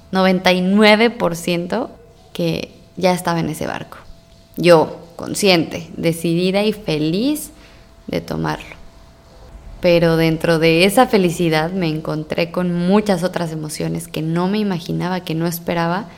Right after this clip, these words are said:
o sea, que igual no había escuchado que se sentía, que eran todas estas emociones de tristeza, de nostalgias.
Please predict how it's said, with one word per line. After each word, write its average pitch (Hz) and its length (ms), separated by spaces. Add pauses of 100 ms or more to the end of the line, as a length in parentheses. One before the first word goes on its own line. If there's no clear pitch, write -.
o 202 60
sea, 196 200 (120)
que 196 120
igual 196 580
no 190 720
había 180 440
escuchado 185 680
que 180 100
se 165 200
sentía, 156 560 (800)
que 156 260
eran 185 320
todas 170 300
estas 165 240
emociones 165 600 (680)
de 165 180
tristeza, 165 680
de 147 120
nostalgias. 170 640